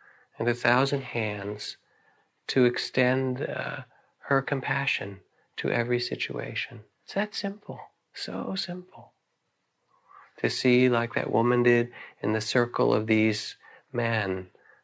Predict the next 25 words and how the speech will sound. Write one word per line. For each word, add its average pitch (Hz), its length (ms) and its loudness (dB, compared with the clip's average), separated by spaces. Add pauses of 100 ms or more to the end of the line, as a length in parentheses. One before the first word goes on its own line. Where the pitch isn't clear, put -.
that 101 120 0
she - 160 0
was 110 200 2
really 113 240 4
in 113 100 0
a 110 80 2
room 104 300 2
full 107 280 -2
of 107 180 -4 (520)
abused 107 480 0
children 107 540 -6 (1300)
underneath 107 600 -4
it - 100 -8
all. - 580 -14 (1700)
To 143 100 4
see 170 340 4
from 147 280 2
the 143 60 -4
heart. 104 440 -8 (1300)
And 135 80 -4
it's 139 140 -2
such 190 280 -2
a 185 60 -4
simple - 440 -2
practice. - 920 -12